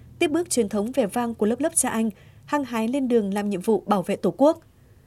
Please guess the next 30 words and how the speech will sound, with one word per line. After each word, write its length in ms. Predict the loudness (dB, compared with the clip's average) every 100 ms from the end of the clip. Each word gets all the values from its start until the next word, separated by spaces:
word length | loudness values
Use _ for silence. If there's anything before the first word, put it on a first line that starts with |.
| _ _ _
Chiều 180 | 2 4
cùng 200 | 6 2
ngày, 200 | 0 -2
phường 220 | 0 0
Chùa 160 | 2 -2
Hang 300 | -2 -4 -2
cũng 220 | -2 0
tổ 140 | 0 -2
chức 200 | -2 -4
gặp 80 |
mặt, 180 | -2 -4 -6
tặng 120 | -10 -4
quà 240 | -2 -2
và 120 | -2
giao 160 | -2 0
lưu 160 | 0 0
văn 180 | -2
nghệ, 160 | -4 -2
động 260 | -2 -2 -2
viên 260 | 0 0 0 -10 -20 _ 0
chín 240 | 0 0
thanh 180 | -2 0
niên 180 | 0 2
lên 160 | 2
đường 220 | 2 0
làm 160 | -2 -2
nghĩa 100 | -2
vụ 160 | -2 0
quân 180 | 0
sự, 300 | 4 4 4